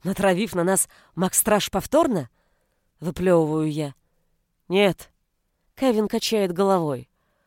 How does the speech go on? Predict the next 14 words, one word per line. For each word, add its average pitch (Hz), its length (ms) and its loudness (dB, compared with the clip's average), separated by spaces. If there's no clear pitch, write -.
«К - 100 -20
тому 208 200 4
времени 240 380 4
я 226 140 2
понял, 226 420 2
что - 220 -6
натворил, 185 500 2
и 240 140 -12
пытался 185 600 0
исправить». 185 760 -2
«Я 247 160 2
пришла - 340 0
тебя 247 280 2
убить», 208 500 -4